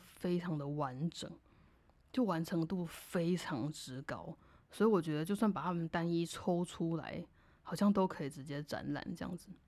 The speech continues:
那这些完整的东西加起来会不会变成很多？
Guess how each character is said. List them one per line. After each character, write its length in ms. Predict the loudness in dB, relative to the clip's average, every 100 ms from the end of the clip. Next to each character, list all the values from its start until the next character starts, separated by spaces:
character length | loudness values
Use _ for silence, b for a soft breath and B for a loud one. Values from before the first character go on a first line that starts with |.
| _ 6
那 120 | 8
这 140 | 8
些 160 | 8 8
完 280 | 8 6 6
整 140 | 6
的 100 | 6
东 160 | 6 6
西 140 | 6
加 380 | 4 0 0 -2
起 180 | -2 -4
来 180 | -2 -6
会 500 | -10 -14 0 8 8
不 160 | 6
会 160 | 2 4
变 180 | 4 4
成 160 | 2
很 160 | -6 -6
多？ 300 | -4 -2 -4